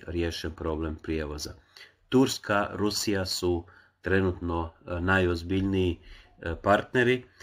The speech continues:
a Indija naravno već je i naručila jedan, e, jednu dionicu.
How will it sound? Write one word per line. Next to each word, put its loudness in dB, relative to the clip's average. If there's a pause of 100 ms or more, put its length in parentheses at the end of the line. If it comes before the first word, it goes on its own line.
(140)
a -2
Indija 0
naravno 0 (100)
već -4
je -2
i -4
naručila -6
jedan, -6
e, -14 (1200)
jednu 0
dionicu. -2